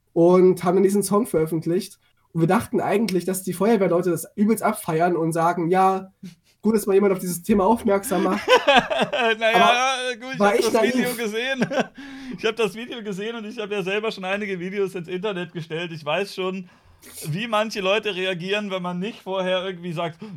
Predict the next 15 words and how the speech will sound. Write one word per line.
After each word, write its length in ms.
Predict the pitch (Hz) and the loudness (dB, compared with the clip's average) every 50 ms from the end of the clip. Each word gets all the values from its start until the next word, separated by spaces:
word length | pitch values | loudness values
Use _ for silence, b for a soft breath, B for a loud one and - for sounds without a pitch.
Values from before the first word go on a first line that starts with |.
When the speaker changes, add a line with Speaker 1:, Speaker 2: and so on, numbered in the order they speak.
| - | -8
Speaker 2:
„Disclaimer, 720 | - 214 220 - - - 190 202 226 233 233 208 165 143 135 | -8 -8 -8 -10 -8 -4 -2 0 2 2 2 2 0 0 0
folgendes 640 | - 170 190 233 254 254 214 214 202 190 175 175 | 0 0 2 2 2 0 -2 -2 -2 -2 -2 -4
Werk, 380 | 160 180 202 208 208 202 - - | -2 0 2 2 2 2 0 -2
äh, 340 | - 175 175 175 175 160 - - _ _ | -4 -2 0 0 0 -2 -4 -8 _ _
erklär 380 | - 160 160 170 175 202 240 254 | -10 -10 -6 -4 -2 -2 -2 -2
ich 80 | 240 | -2
jetzt 180 | 220 214 190 185 | -4 -6 -4 -2
erstmal 300 | 196 202 202 208 208 202 | -2 -2 -2 -4 -6 -4
drei 200 | 147 180 196 208 | 0 0 0 0
Minuten 380 | 208 214 208 208 214 214 190 | 0 -2 -6 -6 -8 -8 -6
und 140 | 185 175 160 | -6 -4 -2
dann 220 | 175 175 196 226 196 | -2 -2 -2 -2 -2
geht's 220 | 202 202 202 - | -2 -4 -4 -2
erst 280 | - 180 180 175 - 143 | -4 -4 -4 -4 -6 -6
los.“ 400 | 147 151 170 208 262 - - | -4 -2 -2 -2 -4 -6 -10